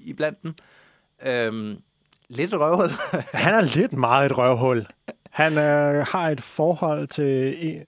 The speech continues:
Speaker 2: til en af de andre personer, og han er virkelig bare et dumt svin.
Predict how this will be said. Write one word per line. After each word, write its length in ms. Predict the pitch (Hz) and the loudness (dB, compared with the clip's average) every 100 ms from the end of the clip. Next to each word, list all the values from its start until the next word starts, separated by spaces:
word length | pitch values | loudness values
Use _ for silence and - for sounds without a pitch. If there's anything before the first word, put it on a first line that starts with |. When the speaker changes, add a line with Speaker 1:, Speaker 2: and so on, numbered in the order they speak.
| - | -10
Speaker 2:
til 160 | - | -4
en 140 | 139 139 | -2 -2
af 140 | 135 | -2
de 160 | 127 131 | -2 -2
andre 360 | 131 156 160 139 _ _ | -2 0 -2 -4 _ _
personer, 420 | - 139 151 160 147 - - - - _ _ | -4 -2 -2 -2 -6 -10 -20 -20 -20 _ _
og 120 | 143 | -6
han 200 | - 123 | -4 -4
er 160 | 113 87 | -4 -6
virkelig 280 | 104 - - | -10 -10 -10
bare 140 | 90 | -12
et 140 | - | -10
dumt 200 | - - | -12 -8
svin. 260 | - 117 139 | -8 -10 -14